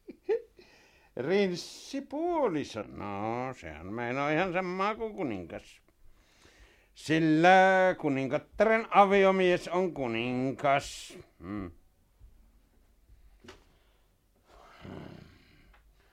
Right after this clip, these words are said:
Mutta missä se Kalle Kustaa tuossa kuhnailee? Vaikka lähetin kiireellisen sana. Tässä talossa muuttuukin nyt toisenlainen kurssi.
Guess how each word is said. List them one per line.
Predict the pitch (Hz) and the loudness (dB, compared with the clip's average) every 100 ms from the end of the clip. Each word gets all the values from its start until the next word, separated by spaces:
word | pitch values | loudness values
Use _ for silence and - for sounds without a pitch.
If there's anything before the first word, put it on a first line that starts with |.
| _ _ _ _ | _ _ _ _
Mutta | 143 156 | -8 -4
missä | 214 - - | -2 -4 -6
se | 175 185 | -6 0
Kalle | 202 190 | 2 2
Kustaa | 165 160 - 160 | 0 -6 -4 -4
tuossa | 165 160 | -4 -6
kuhnailee? | 170 160 127 120 101 76 65 _ _ _ _ _ _ _ _ _ | -6 -6 -6 -10 -10 -14 -20 _ _ _ _ _ _ _ _ _
Vaikka | - 147 156 | -8 -6 -2
lähetin | 170 165 160 160 | 0 0 -2 -2
kiireellisen | 185 180 170 160 139 156 | 0 0 0 -4 -6 -4
sana. | 156 156 95 _ _ _ _ _ _ _ _ _ _ _ _ | -4 -4 -8 _ _ _ _ _ _ _ _ _ _ _ _
Tässä | 135 147 - _ - - 165 | -8 -8 -10 _ -20 -6 -4
talossa | 165 165 170 175 - - 147 | 0 0 0 -2 -6 -10 -8
muuttuukin | 175 175 165 - 170 160 165 | -4 -6 -8 -8 -8 -6 -6
nyt | 170 - | -8 -8
toisenlainen | 151 165 147 - 156 156 151 147 156 | -4 -2 -2 -6 -8 -4 -4 -4 -8
kurssi. | 165 147 - - 139 | -10 -12 -14 -16 -16